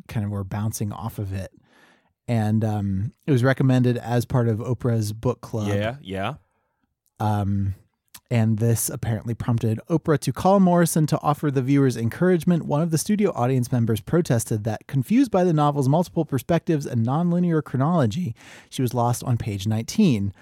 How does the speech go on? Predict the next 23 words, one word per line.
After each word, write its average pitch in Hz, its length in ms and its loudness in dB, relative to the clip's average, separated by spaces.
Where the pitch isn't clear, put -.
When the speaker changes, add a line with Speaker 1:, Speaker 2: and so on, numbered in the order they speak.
Speaker 1:
Oprah 156 280 2
asked 110 360 -4
Morrison 127 460 2
what 110 140 -4
the 120 60 -4
poor 123 260 -2
woman 113 260 0
was 104 140 -4
to - 120 -10
do, 139 340 2
and 113 160 -2
Morrison's 120 520 0
reply, 190 440 2
which 147 200 2
I 120 80 0
have 110 100 -2
never 180 240 0
forgotten, 120 720 -2
was, 110 460 -4
"Read 175 320 0
page 147 320 0
twenty." 123 460 0
<laughs> - 60 -18